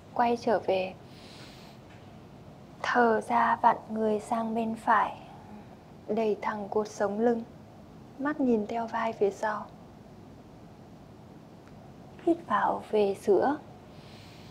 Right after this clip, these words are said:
Thở ra đổi bên, nâng cao toàn bộ lồng ngực nào. Một lần cuối hít vào, kéo căng vai, mở rộng lồng ngực.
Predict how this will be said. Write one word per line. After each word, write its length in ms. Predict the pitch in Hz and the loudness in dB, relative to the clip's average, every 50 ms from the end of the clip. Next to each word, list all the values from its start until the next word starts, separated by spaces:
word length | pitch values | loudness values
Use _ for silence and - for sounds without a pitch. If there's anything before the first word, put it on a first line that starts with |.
| - - - - - - - - - - - - - - - - - - - - - - - - - - | -18 -18 -18 -20 -20 -18 -20 -20 -20 -20 -20 -20 -20 -20 -20 -20 -20 -18 -18 -18 -18 -18 -18 -12 -8 -4
Thở 480 | - - 254 240 226 214 202 202 196 | 2 6 8 10 10 10 10 8 6
ra 420 | - - 226 220 220 220 220 220 214 - | 4 4 4 6 6 6 6 4 4 4
đổi 260 | 233 220 208 202 190 | 4 4 6 4 2
bên, 420 | - 220 220 214 214 208 208 208 208 - - - - - - - - - - - - - | 2 2 2 2 2 0 -2 -6 -8 -10 -12 -14 -14 -14 -14 -14 -14 -14 -16 -14 -10 -2
nâng 360 | 220 226 240 247 247 240 240 240 | 2 4 6 6 6 4 4 4
cao 240 | - 233 226 226 | 4 4 4 4
toàn 260 | 220 - 226 214 202 196 | 2 2 2 2 2 2
bộ 120 | 196 - | 4 4
lồng 260 | - 202 202 196 196 | 4 4 4 4 2
ngực 220 | 185 185 180 - 190 | 2 2 0 0 -6
nào. 120 | 190 185 - - - - - - - - - - - - - - - - - - - - - - - - - - - - - - - - - - - - - - - - - - - - - - | -8 -8 -10 -14 -18 -18 -18 -18 -18 -20 -20 -20 -20 -20 -18 -18 -18 -18 -18 -18 -18 -20 -20 -20 -20 -20 -20 -20 -20 -18 -18 -20 -20 -20 -20 -20 -20 -20 -18 -18 -18 -18 -18 -20 -20 -20 -4 2
Một 120 | 220 226 | 4 10
lần 320 | 220 220 220 214 202 202 185 | 12 12 12 12 10 6 4
cuối 360 | - 202 208 208 208 233 233 - | 6 6 8 8 6 4 4 2
hít 220 | 349 349 - - | 2 2 4 6
vào, 460 | - 214 208 208 208 202 208 208 208 - | 6 8 8 8 8 6 4 2 -2 -4
kéo 260 | - 214 202 202 214 | -4 -2 0 0 0
căng 340 | 208 - 247 247 240 240 240 | 0 0 0 0 2 2 2
vai, 320 | 233 240 233 233 233 233 233 - - - - - | 2 2 2 2 0 -2 -6 -10 -14 -20 -8 0
mở 280 | - 220 226 220 208 196 | 4 4 6 6 6 6
rộng 260 | 202 214 202 - - | 8 6 6 8 8
lồng 240 | 208 208 190 196 196 | 6 6 6 8 6
ngực. 160 | 202 190 | 6 6